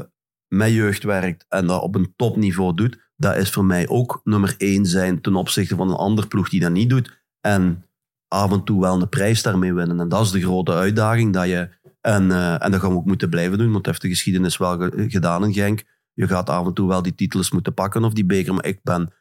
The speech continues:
ik geloof er wel in dat je dat, als je in een structuur met het D N A in zit, met jeugd integreren, en je hebt de kwaliteit, dat dat op een bepaald moment wel, eh, wel aanslaat.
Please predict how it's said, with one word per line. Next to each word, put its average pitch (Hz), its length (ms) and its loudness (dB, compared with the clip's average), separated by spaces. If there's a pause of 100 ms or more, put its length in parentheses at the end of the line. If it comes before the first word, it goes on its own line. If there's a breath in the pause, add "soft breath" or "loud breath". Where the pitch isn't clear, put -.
(100 soft breath)
ik 107 180 -2
geloof 101 300 0
er 85 180 -2
wel 98 340 0
in 117 280 0 (480)
dat 104 260 0
je 95 140 2
dat, 92 500 -2 (380)
als 98 180 0
je 95 80 2
in 92 60 2
een 95 80 2
structuur 107 440 0
met 104 80 2
het 92 120 2
D 90 40 0
N 95 200 2
A 95 240 0
in 101 180 0
zit, 92 160 0
met 90 160 0
jeugd 101 320 2
integreren, 95 420 0
en 92 80 0
je 92 60 2
hebt 117 160 -2
de 127 60 0
kwaliteit, 104 840 -2 (100)
dat 98 160 0
dat 95 100 0
op 90 120 0
een 92 100 2
bepaald 95 320 -2
moment 92 400 0
wel, 92 540 0
eh, 90 320 0
wel 90 240 0
aanslaat. 95 520 0